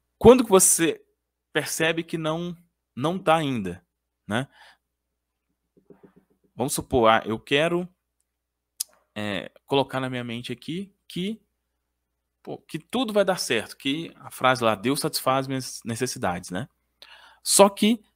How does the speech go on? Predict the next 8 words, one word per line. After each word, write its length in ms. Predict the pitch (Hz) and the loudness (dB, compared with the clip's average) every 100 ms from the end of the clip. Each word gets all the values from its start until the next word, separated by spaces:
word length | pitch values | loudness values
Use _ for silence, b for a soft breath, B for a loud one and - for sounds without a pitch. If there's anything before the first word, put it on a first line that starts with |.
| _ | _
eu 100 | 151 | 0
percebo 680 | 180 185 - 165 180 185 202 | 4 4 2 2 2 0 -8
que 360 | - 180 185 - _ _ _ _ _ _ _ _ _ | -8 -10 -10 -18 _ _ _ _ _ _ _ _ _
tem 380 | - 180 202 214 | 2 4 4 2
em 40 | 196 | 2
mim 340 | 180 190 196 | 2 0 -2
aquele 280 | 185 180 180 | -4 -4 -4
sentimento 800 | 175 175 156 160 165 175 170 170 | -4 -6 -6 -2 0 -2 -4 -12